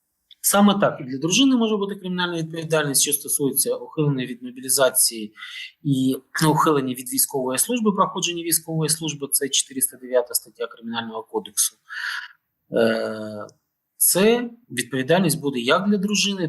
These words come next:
так і, так мовити, фіктивного цього чоловіка. Ну, знову ж таки, для початку, щоб притягнути до відповідальності, потрібно довести, що шлюб був укладений фіктивно.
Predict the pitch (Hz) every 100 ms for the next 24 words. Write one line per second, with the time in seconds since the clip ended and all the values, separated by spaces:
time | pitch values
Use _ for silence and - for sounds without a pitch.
0 | 156 147 156 139 - 120 - 131 135 -
1 | - - 131 135 120 113 - 110 110 107
2 | - 117 110 87 - - _ - 147 180
3 | 156 202 220 214 175 - - - _ 120
4 | 147 151 - 170 165 - - - 131 131
5 | 127 120 123 117 127 120 180 214 208 -
6 | - - 160 165 143 127 107 131 151 -
7 | 147 - 113 - 123 151 - 113 - -
8 | 98 - 92 - - _ - 147